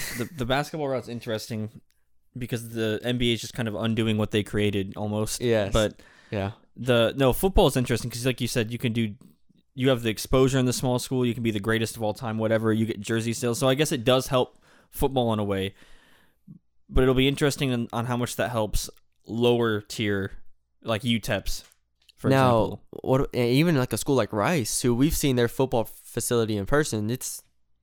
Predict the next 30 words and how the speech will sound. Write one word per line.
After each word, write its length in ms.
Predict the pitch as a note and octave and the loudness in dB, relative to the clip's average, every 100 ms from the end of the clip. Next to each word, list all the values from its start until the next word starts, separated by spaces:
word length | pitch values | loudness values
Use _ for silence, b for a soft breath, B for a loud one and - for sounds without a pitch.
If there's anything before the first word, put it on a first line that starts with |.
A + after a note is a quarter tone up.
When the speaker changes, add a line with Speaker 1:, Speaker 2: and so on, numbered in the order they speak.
| _ | _
Speaker 2:
it's 120 | - A2+ | -8 -2
nothing 460 | A2 D3 - G2 | 0 0 -2 -2
really. 320 | A#2 B2+ A2+ | 2 4 2
I 40 | A#2 | 2
Speaker 1:
Right. 160 | G#2 A#2 | 4 4
Speaker 2:
mean, 100 | A#2 | 2
U 100 | C3 | 2
T 160 | D3+ | 2
S 140 | B2+ D3 | 2 4
A 100 | C3+ | 4
is 120 | G#2+ | 4
getting 200 | B2 A2+ | 0 2
a 60 | |
new 200 | A2 B2+ D#3+ | 2 4 4
one, 240 | B2+ B2 | 4 0
but 120 | G2+ | -2
they're 300 | A#2 C3 B2+ b b b b | -2 -2 -2 b b b b
a 60 | A#2 | 0
lot 140 | A#2+ | 0
of 60 | A#2 | 0
times 180 | A#2 | -4
don't 140 | A2+ A2+ | -4 -2
have 180 | A2+ G#2+ | -2 -2
a 40 | |
lot 140 | A2+ | -4
of 80 | A2 | -2
money 220 | G#2+ A2+ | -2 -4
going 180 | A2 G#2+ | -4 -6
through 120 | - G2+ | -6 -8
football. 500 | - G#2+ A2+ B2+ | -6 -4 -6 -8